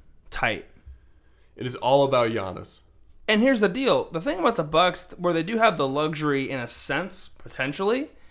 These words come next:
Speaker 1: is if they can keep Giannis for this whole career. Because Giannis really, it could be like a, in a,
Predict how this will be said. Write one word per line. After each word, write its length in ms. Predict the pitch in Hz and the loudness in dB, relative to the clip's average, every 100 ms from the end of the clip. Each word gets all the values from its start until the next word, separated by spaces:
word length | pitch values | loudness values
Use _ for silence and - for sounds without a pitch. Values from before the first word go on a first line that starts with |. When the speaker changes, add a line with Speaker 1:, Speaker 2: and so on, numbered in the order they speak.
| - - | -18 -8
Speaker 1:
is 140 | 170 | -4
if 80 | 180 | 0
they 100 | 214 | 0
can 100 | 190 | 0
keep 240 | 240 202 | -2 -2
Giannis 400 | 185 185 190 175 | 2 4 4 2
for 100 | - | 0
this 160 | 151 143 | -2 0
whole 180 | 156 143 | -2 -2
career. 300 | - 127 113 | -2 -4 -4
Because 280 | 135 156 147 | -4 -2 2
Giannis 380 | 214 311 269 | 2 4 2
really, 240 | 190 202 190 | 2 0 0
it 80 | 175 | -2
could 140 | 175 | -2
be 100 | 196 | 0
like 160 | 196 165 | 0 0
a, 200 | 147 170 | -2 -4
in 100 | |
a, 60 | 160 | -6